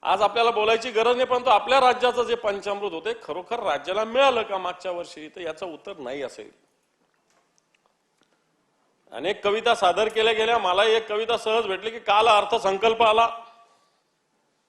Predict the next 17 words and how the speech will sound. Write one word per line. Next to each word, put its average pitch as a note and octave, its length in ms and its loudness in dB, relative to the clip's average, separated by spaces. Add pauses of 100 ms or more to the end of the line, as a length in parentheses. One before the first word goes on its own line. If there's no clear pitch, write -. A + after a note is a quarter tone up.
(920)
काल G3+ 220 4
अर्थसंकल्प G#3 680 0
आला, A3+ 240 4
कुणाला G#3+ 500 2 (120)
काहीच F#3 360 0
नाही A#3 160 4
कळाला, A#3 400 4 (1500)
कुणी G#3+ 200 0
म्हणे E3+ 240 2
प्रगती F#3 440 -2
झाली, A#3 280 4 (180)
कुणी E3 180 -6
म्हणे C3 220 -6
वाट D#3+ 380 0
लागली, A3+ 340 -4 (2250)
राज्य E3+ 380 -4
पूर्ण D#3 300 -12